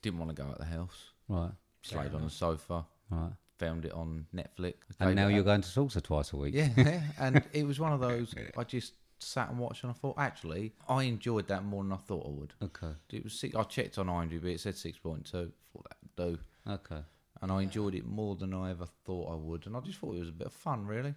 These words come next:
Speaker 2: Right.
Speaker 3: It wasn't a great showcase, though. Bearing in mind what the main film was tonight.
Speaker 1: Yeah.
Speaker 3: Wasn't a great showcase of his talents, though,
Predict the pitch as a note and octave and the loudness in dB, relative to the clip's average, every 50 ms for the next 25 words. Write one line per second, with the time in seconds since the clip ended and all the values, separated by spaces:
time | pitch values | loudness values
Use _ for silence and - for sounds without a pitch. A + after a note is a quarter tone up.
0 | - - B2 A#2+ A#2+ A#2 A2 G#2+ G#2+ - - _ _ - C#3+ C#3+ D3 E3 D#3 E3+ | -6 -6 -4 -2 -2 -2 -4 -6 -8 -14 -20 _ _ -8 -6 -6 -6 -4 -4 -4
1 | E3+ - F3 F3+ D#3+ - - D#3 C#3+ A#2+ - - C#3 D3 C3+ C3 B2+ B2 - - | -4 -4 -4 -6 -8 -8 -6 -8 -8 -8 -8 -8 -4 -2 -2 -2 -4 -6 -10 -14
2 | - - C3+ B2 A#2 A2+ - - G#2 F#2+ F#2+ F#2+ - - - G#2+ G#2+ C3 C3+ C3 | -8 -6 -4 -4 -4 -6 -8 -10 -10 -8 -10 -10 -12 -12 -12 -12 -12 -12 -14 -12
3 | D3 - E3+ D#3+ D#3 C#3+ C3+ C3 B2+ B2+ B2 A#2+ A#2 A2+ A2+ - G2+ B2+ B2+ A#2 | -6 -2 -2 0 0 0 0 0 0 0 0 -2 -2 -4 -6 -10 -16 -14 -12 -12
4 | - C3 A#2+ A2+ A#2 A#2+ A2+ G#2+ - - G#2 F#2+ F#2+ F#2 F2 E2+ F2+ F2+ - - | -10 -8 -6 -4 -4 -4 -4 -6 -8 -8 -10 -10 -10 -10 -12 -12 -14 -14 -16 -18
5 | _ - F2+ F2+ E2 D#2+ D#2+ - _ _ _ _ - G#2+ G#2 G2 F2+ - - - | _ -16 -16 -14 -14 -16 -18 -20 _ _ _ _ -8 -4 -2 -2 -2 -4 -8 -18
6 | _ - A2+ B2 A2+ A#2+ A#2+ A2 G2 - G#2+ A2 G#2 G#2 - - - - G#2+ G2 | _ -12 -10 -8 -8 -6 -6 -8 -8 -8 -8 -6 -6 -8 -10 -12 -10 -8 -8 -8
7 | - - G2+ F#2+ - - - E2+ F#2+ F2 - - G2+ F#2 E2 F2 F2+ - - - | -8 -10 -12 -12 -12 -12 -12 -12 -12 -14 -12 -10 -10 -10 -10 -12 -14 -16 -16 -16
8 | D#2+ D2+ E2+ | -16 -16 -16